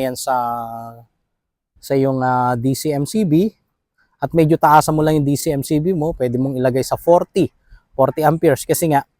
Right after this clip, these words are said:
nag-thirty-nine ka na eh. Dahil dun sa two S, three P. So, sana maintindihan mo yun, yung, ah, two series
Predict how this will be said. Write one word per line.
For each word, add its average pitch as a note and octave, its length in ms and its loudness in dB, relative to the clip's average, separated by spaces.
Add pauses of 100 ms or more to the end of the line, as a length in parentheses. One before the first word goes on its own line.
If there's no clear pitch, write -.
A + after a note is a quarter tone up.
nag-thirty-nine D#3+ 640 2
ka F3 80 -2
na F#3+ 160 0
eh. A2+ 80 -6 (720)
Dahil D3+ 240 6
dun D3+ 240 2
sa D#3 160 4 (800)
two G3+ 160 6
S, - 480 -2
three D#3+ 240 2
P. G3+ 160 -2 (640)
So, C#3 560 -2
sana E3 240 2
maintindihan D#3 400 0
mo F3+ 160 0
yun, D#3+ 160 0
yung, C#3+ 240 -4
ah, C3+ 320 -2
two - 160 0
series F3+ 720 2